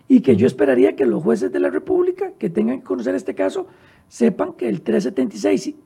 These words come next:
Speaker 1: inciso F, es nuevo y que por ahí puedan resolver una parte del conflicto presentado. Pero la gran discusión está esta semana en la Asamblea Legislativa sobre cuáles son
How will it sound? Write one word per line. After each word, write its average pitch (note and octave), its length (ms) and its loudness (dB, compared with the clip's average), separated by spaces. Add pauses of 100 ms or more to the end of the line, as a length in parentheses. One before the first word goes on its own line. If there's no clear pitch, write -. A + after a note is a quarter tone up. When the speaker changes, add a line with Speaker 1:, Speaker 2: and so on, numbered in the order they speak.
(200)
Speaker 1:
inciso A#3+ 460 4
F, - 200 6
es A3 100 0
nuevo E4 540 2 (300)
y B3+ 100 4
que G3 120 0
por G3+ 160 -2
ahí G#3 140 0
puedan - 240 0
resolver A3+ 380 -2
una B3 180 -4
parte B3 380 -6 (360)
del A3+ 180 -6
conflicto G#3 440 -4
presentado. - 560 -2 (580)
Pero A#3 280 6
la G3+ 140 10
gran F#3+ 320 6
discusión A#3+ 540 -2
está - 520 -6 (560)
esta - 280 0
semana D4 340 -6
en G4 60 -6
la F4+ 60 -6
Asamblea F#3+ 340 -4
Legislativa A3+ 680 -2 (300)
sobre A3 520 6 (280)
cuáles F4 600 -2
son A#3+ 600 -10